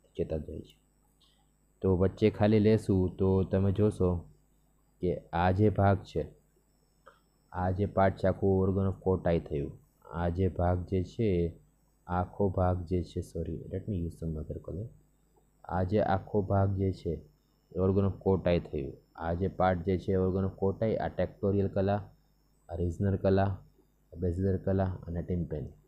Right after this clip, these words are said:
તો આમાં રોમમય કોષ આ દેખાય છે, એ રોમમય કોષ છે કે જે અહીંયા ખૂપેલા છે ઉપર, જે અહીંયા ખૂપેલા છે અને જે ધ્વનિ માટે જરૂરી છે. ઓકે, આ બી એક સિમ્પલ ડાયાગ્રામ છે જે તમે જોઈ શકો છો.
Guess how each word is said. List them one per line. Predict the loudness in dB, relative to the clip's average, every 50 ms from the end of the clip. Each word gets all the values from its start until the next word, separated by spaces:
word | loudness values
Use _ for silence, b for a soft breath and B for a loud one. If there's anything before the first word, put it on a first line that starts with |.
| _ _ _ -6
તો | -6
આમાં | -6 -6 -8 -8 -6 -4 -2 0 2 4
રોમમય | 4 4 4 2 2 2 0 0
કોષ | 0 0 -2 0 0
આ | 0
દેખાય | 0 0 0 0 0 -2 0
છે, | 0 -2
એ | -2
રોમમય | 0 0 -2 -2 -2 -2 -4 -4
કોષ | -6 -6 -8 -8 -8 -8
છે | -12 -14 -14 -14 _ b b b b b b b b b -6
કે | -4
જે | 0 2 2
અહીંયા | 2 2 0 -2
ખૂપેલા | -4 -4 -6 -6 -2 0 0 2 2 0
છે | -2 -2 -4
ઉપર, | -4 -4 -4 -6 -12 -12 -12 -12 _ _ -20 -20 -10 -6
જે | -4
અહીંયા | -2 0 0 -2 -2
ખૂપેલા | -2 -6 -6 -4 -2 -2 0 0 -2
છે | -2 -2 -4
અને | -4 -2
જે | -2 -2
ધ્વનિ | -2 -2 -2 -2 -2 -2
માટે | -2 -2 -4 -4 -4 -4 -6
જરૂરી | -2 -2 0 0 0 0 0 -2 -4
છે. | -6 -10 -16 _ _ _ _ _ _ _ _ _ _ _ _ _ _ _ _ _ _ _ _ _ _ _ _ _ _ _ _ _ _ _ _ _ _ _ -12 -10
ઓકે, | -4 -2 0 0
આ | 2 0
બી | 2 2 2
એક | 0 0 0
સિમ્પલ | -2 -4 -2 -2 -2 0
ડાયાગ્રામ | 2 2 2 2 2 2 0 0 -2 -2
છે | 0 0 -2
જે | -2 -2 -8 -12 -8 -8 -6
તમે | -4 -2 -2 0 0 -2
જોઈ | -4 -8 -12 _ _ _ -4 -2 -2 -2
શકો | -2 -4 -8 -6 -6 -6 -6
છો. | -8 -10